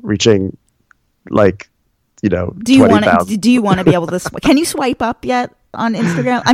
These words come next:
Speaker 2: mean,
Speaker 1: can swipe
Speaker 2: yeah,
Speaker 1: up. I
Speaker 2: okay,
Speaker 1: can
Speaker 2: good.
Speaker 1: swipe up, but I
Speaker 2: <laughs> Good.
Speaker 1: just, like, I w-, I wanna get a blue dot, basically. <laughs>
Speaker 2: Well, wait, yeah, I, you, you know that you can, um, you can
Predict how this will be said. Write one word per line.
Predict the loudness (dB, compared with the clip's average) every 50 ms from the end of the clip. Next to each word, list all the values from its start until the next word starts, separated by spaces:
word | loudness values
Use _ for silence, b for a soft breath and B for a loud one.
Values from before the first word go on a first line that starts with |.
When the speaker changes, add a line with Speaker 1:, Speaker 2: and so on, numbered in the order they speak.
| 4
Speaker 2:
mean, | 4 4
Speaker 1:
can | 2 0
swipe | 2 2 4 4 4 4
Speaker 2:
yeah, | 4 4
Speaker 1:
up. | 4 6
I | 4
Speaker 2:
okay, | 4 4 2
Speaker 1:
can | 2 0
Speaker 2:
good. | 0 0 0 2
Speaker 1:
swipe | 2 2 2 4
up, | 4 4 4 6 6 4 4
but | 2 2
I | 2
Speaker 2:
<laughs> | 2
Good. | 2 0
Speaker 1:
just, | -2 -4 -4 -2
like, | 0 0 2 2 2 0 -2 -4 -6 -8 -10 -4 -2
I | -2
w-, | -2 -2 -4 -12 b b b b b b b b b b b b b _ _ _
I | 0 2
wanna | 2 2 2 0
get | 0 -2
a | -2
blue | -2 -4 -4
dot, | -4 -6 -8 -10 -14 -16 _ _ -2
basically. | -2 -2 -2 -2 -6 -2 2 2 2
<laughs> | 4 4 4 4 2 2 -2 -8 -8 -2 0 0 0 0 0 -2 -4 -6 -8 -10 B B B B -4 -4
Speaker 2:
Well, | 0
wait, | 2 2 0 0 0 -2
yeah, | -4 -2 0
I, | 0 0 0 -2 -2
you, | 0 2 2 2
you | 2 2
know | 2 2 2 0
that | -2 -4
you | -4 -4 -4
can, | -4 -2 -2 -2 -2 -2 -4 -4
um, | -4 -6 -4 -6 -6 -6 -6 -8 b b b -12
you | -4 0 0 0 0
can | -2 -4 -2 0 0 2 2 0 0 -2